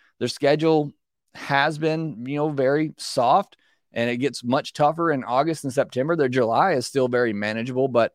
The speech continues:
they got a very tough schedules in August and September. Only six more games against the Braves. Braves are currently six and one against them, so they need just one more win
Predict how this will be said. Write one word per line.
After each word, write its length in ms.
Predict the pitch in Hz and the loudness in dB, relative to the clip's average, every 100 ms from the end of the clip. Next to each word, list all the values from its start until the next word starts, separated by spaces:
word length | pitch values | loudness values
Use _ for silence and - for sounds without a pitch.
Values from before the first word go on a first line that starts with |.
| _ _ | _ _
they 100 | 123 | 0
got 140 | 147 117 | 2 2
a 40 | |
very 280 | 107 127 143 | 2 0 0
tough 200 | 135 117 | 0 -2
schedules 520 | - 120 120 120 117 | 0 0 0 -2 -4
in 140 | 117 107 | -8 -4
August 400 | 113 120 117 - | -4 -2 -4 -6
and 140 | 117 | -10
September. 760 | 113 107 - 135 165 117 110 107 _ _ _ _ _ - | -2 -2 -2 -4 -2 0 0 -2 _ _ _ _ _ -2
Only 220 | 214 254 | 2 2
six 340 | - 208 196 | 2 2 2
more 200 | 180 190 | 2 2
games 420 | 160 131 147 165 139 | 4 0 0 -2 -4
against 320 | 135 143 - | -4 -4 -4
the 80 | 113 | -2
Braves. 420 | 113 131 143 131 | 2 4 2 2
Braves 260 | 120 131 | 0 0
are 60 | 127 | -2
currently 380 | - 147 135 107 | -4 -4 -4 -6
six 320 | - 147 - | -4 -6 -4
and 100 | 113 | -6
one 260 | 104 139 135 | -2 -2 -2
against 360 | 104 135 139 | -2 -4 -2
them, 160 | 147 139 | -2 -4
so 120 | - | -2
they 120 | 110 | -4
need 200 | 127 131 | -2 -4
just 160 | 113 - | -6 -8
one 280 | 104 135 143 | -2 0 2
more 200 | 139 127 | 2 2
win 380 | 107 139 156 | 0 -2 -2